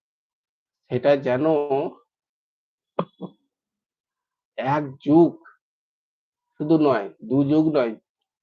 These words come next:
যুগায়িতাং, অর্থাৎ যুগ যুগ ধরে হয়ে যেত। চোখের পলকটা পড়তে কত সময় লাগে? কয়েক মুহূর্ত একদম। সেই মুহূর্তটা যে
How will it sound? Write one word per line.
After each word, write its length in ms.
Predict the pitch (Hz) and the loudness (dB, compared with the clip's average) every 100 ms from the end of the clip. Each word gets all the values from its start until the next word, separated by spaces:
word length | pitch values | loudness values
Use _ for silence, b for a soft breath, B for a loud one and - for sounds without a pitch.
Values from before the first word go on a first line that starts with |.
| _ 107 - | _ -12 -2
যুগায়িতাং, 760 | 139 156 160 170 160 - 135 113 107 | 2 8 10 10 6 4 2 2 -10
অর্থাৎ 360 | - - 156 | -14 -2 -2
যুগ 400 | 139 - 143 170 160 123 | -2 -4 4 4 4 0
যুগ 260 | 151 180 175 190 | 8 8 8 4
ধরে 520 | 139 151 147 151 214 - _ _ _ _ _ _ _ _ _ _ _ _ _ _ _ _ _ - | -2 4 6 6 2 -8 _ _ _ _ _ _ _ _ _ _ _ _ _ _ _ _ _ -2
হয়ে 160 | 120 | 0
যেত। 200 | 120 117 113 - | 0 -2 -6 -2
চোখের 360 | 131 127 160 156 | -2 2 0 2
পলকটা 580 | 135 127 131 131 - 165 | 2 4 4 0 4 4
পড়তে 540 | 160 - 123 131 - 165 - | 4 2 2 2 2 -2 0
কত 160 | 143 143 | 0 -2
সময় 320 | - 147 151 | -6 0 2
লাগে? 340 | 139 120 110 98 _ _ _ _ _ _ _ _ _ _ _ _ _ - | 4 2 -2 -8 _ _ _ _ _ _ _ _ _ _ _ _ _ -2
কয়েক 320 | 120 139 147 - | 2 2 0 -6
মুহূর্ত 460 | 120 113 135 151 - | -8 -2 -2 -2 -2
একদম। 340 | 127 110 92 98 _ _ _ _ _ _ _ _ _ _ _ _ _ _ _ _ 143 | -4 -4 -8 -10 _ _ _ _ _ _ _ _ _ _ _ _ _ _ _ _ 0
সেই 160 | 143 135 | 2 2
মুহূর্তটা 880 | 120 120 143 165 - 175 - 147 123 135 165 185 _ _ _ _ _ _ _ | 0 -2 -2 -2 0 0 2 2 4 2 0 -4 _ _ _ _ _ _ _
যে 100 | - | 0